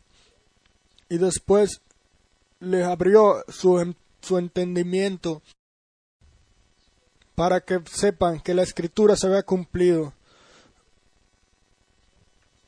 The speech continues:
Hay una gran diferencia entre interpretar la palabra de Dios y el ver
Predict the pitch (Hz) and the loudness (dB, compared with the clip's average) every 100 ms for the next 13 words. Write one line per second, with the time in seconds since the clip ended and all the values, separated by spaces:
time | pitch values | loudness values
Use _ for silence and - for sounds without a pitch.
0 | _ - _ _ _ _ _ _ _ _ | _ -20 _ _ _ _ _ _ _ _
1 | _ 175 196 196 - 185 190 185 202 202 | _ 2 4 2 2 2 4 2 4 4
2 | 185 - _ 175 190 185 185 202 190 190 | 0 -12 _ -6 -2 0 2 2 0 0
3 | 180 175 175 - _ _ _ - 180 - | 0 0 -2 -2 _ _ _ -6 -6 0
4 | 185 170 175 170 202 196 180 175 _ 165 | 0 0 -2 0 2 4 4 2 _ -4
5 | 170 165 180 185 185 170 170 175 190 - | -2 0 2 2 2 2 2 2 0 -4
6 | 175 156 147 175 202 190 | -2 -2 2 4 4 0